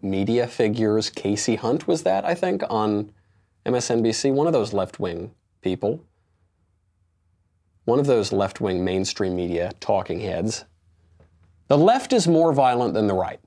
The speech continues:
There is some violence among right-wingers.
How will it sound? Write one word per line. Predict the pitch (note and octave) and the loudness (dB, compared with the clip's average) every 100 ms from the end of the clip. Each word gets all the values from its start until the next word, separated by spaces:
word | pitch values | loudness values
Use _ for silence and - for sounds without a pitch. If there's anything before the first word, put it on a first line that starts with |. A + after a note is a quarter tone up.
| _ _ _ _ _ _ _ _ _ _ _ _ _ _ _ _ _ _ _ _ _ _ _ _ _ _ - | _ _ _ _ _ _ _ _ _ _ _ _ _ _ _ _ _ _ _ _ _ _ _ _ _ _ 0
There | A#2 A2+ | 4 4
is | G#2 | 2
some | - - - B2 | -2 -4 0 0
violence | C#3 C#3 D3 C#3 - | 2 2 0 0 0
among | C3+ C3+ C3+ | 2 2 2
right-wingers. | C3 A#2+ C#3+ D3+ D#3 D3+ | 2 2 2 2 -2 -6